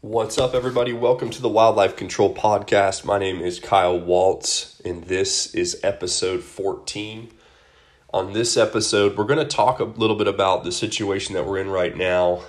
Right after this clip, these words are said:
uh, talk about the industry as a whole and how it's doing, um, talk about some Google Analytics, and let's jump right into it. Before we get into it, though, I wanna do a couple housekeeping things real quick. Um,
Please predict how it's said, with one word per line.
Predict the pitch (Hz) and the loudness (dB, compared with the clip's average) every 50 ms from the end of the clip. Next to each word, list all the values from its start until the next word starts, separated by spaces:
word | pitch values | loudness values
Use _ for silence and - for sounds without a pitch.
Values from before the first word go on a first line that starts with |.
| - - - | -14 -6 -4
uh, | 85 87 87 85 85 85 - | -2 -2 0 -2 -2 -4 -2
talk | - 104 101 - 98 | -2 -2 -2 -2 -4
about | 95 101 98 95 - | -4 -2 -2 -2 -4
the | 95 92 92 | -6 -6 -6
industry | 95 101 101 98 - - 95 95 | -6 -4 -6 -8 -8 -6 -4 -4
as | 95 92 - | -4 -4 -4
a | 92 | -6
whole | 90 - 98 95 92 92 | -4 -2 -2 0 0 -2
and | 85 87 | -4 -4
how | 90 - 95 95 92 90 | -4 -2 0 0 0 -2
it's | 90 - - | -4 -8 -12
doing, | - 95 98 98 98 98 98 98 98 98 - _ - - - - - - _ - | -10 -8 -6 -4 -2 -2 -2 -4 -6 -10 -14 _ -20 -20 -20 -20 -20 -20 _ -8
um, | - 85 82 85 82 - | -6 -4 -4 -4 -6 -8
talk | - - 104 101 - | -4 -2 -2 0 0
about | - 90 101 98 95 - | -2 0 0 0 0 0
some | - 95 95 90 | -4 -8 -10 -6
Google | 95 113 113 107 104 95 - | -4 -4 -2 0 0 0 0
Analytics, | - 98 92 92 90 90 95 101 101 107 107 - - - - - - - - _ _ _ _ _ - | 0 0 0 0 0 0 0 0 0 0 -2 -2 -4 -6 -6 -6 -6 -10 -16 _ _ _ _ _ -8
and | 90 90 87 87 87 87 87 90 98 - | -6 -6 -4 -6 -6 -8 -10 -12 -12 -12
let's | - 90 - | -12 -10 -8
jump | - - 98 90 - - | -4 -2 -2 -2 0 0
right | 92 87 87 | 0 2 2
into | 90 92 90 - - 82 82 | 0 -2 -4 -4 -4 -4 -4
it. | 78 | -4
Before | 87 87 - - 135 143 156 | -4 -8 -6 -2 0 0 2
we | 160 135 123 | 2 0 -2
get | 104 90 - 101 90 | -4 -4 -4 -4 -4
into | 92 92 95 - 98 90 | -4 -6 -8 -6 -4 -4
it, | - - | -4 -2
though, | 90 90 90 87 | -2 0 0 0
I | 90 | 0
wanna | 95 101 98 92 85 85 - - - 87 | 0 0 0 0 -2 -4 -8 -14 -12 -8
do | 98 98 92 | -6 -4 -4
a | 90 | -4
couple | 87 - - 104 - 95 85 82 | -4 -2 -4 -4 -2 -2 -4 -2
housekeeping | - 90 87 87 87 - - - 85 80 82 80 82 82 | -2 0 -2 -2 -2 -4 -8 -12 -12 -10 -10 -10 -10 -6
things | 82 85 80 82 82 - 82 | -6 -6 -6 -6 -8 -8 -8
real | 82 80 | -6 -6
quick. | 80 - - 87 82 82 82 - - - - - - - - _ _ _ _ - | -6 -6 -2 -2 -2 -2 -2 -6 -12 -20 -20 -20 -20 -20 -20 _ _ _ _ -10
Um, | - - 82 82 80 82 78 78 | -8 -6 -6 -6 -6 -8 -10 -14